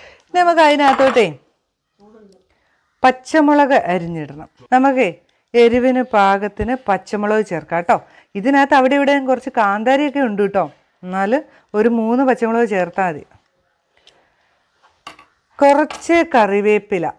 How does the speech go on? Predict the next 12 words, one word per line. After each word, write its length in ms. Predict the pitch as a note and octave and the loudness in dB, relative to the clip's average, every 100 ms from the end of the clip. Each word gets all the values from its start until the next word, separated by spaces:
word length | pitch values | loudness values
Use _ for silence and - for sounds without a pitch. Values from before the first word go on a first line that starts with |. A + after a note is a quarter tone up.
| _ _ C#4+ | _ _ 2
കുറച്ച് 320 | C#4+ D4 F#4+ E4+ | 2 0 2 2
വെള്ളവും 340 | C4 C4+ D4 | 4 2 2
കൂടി 120 | D#4 D4+ | 2 4
ഒഴിച്ചിട്ടേ 420 | A#3+ A#3+ B3 G3 C#3+ - _ _ _ _ _ _ | 2 0 -6 -6 -8 -14 _ _ _ _ _ _
നമുക്ക് 360 | A#3 B3+ B3+ D4+ F#4+ _ B3+ | -2 -2 2 0 0 _ -2
ഇതൊന്ന് 280 | B3 A3 G#3 | 0 0 -2
വേവിക്കാം. 440 | F3 E3 D#3+ - - - - - - | -2 -4 -6 -10 -12 -14 -16 -14 0
സ്റ്റൗ 240 | C#4 C#4+ F4+ | 4 4 4
കത്തിച്ചിട്ടുണ്ട്, 640 | E4+ D#4 C4+ C#4+ A#3+ A3+ E4+ D4+ | 2 0 -2 -2 0 2 0 0
നമുക്ക് 240 | C4+ C#4+ C#4+ B3+ | -4 -2 -2 0
മൂടി 280 | B3+ B3+ A#3 | 0 0 -2
വെച്ച് 260 | A3 - | -2 -4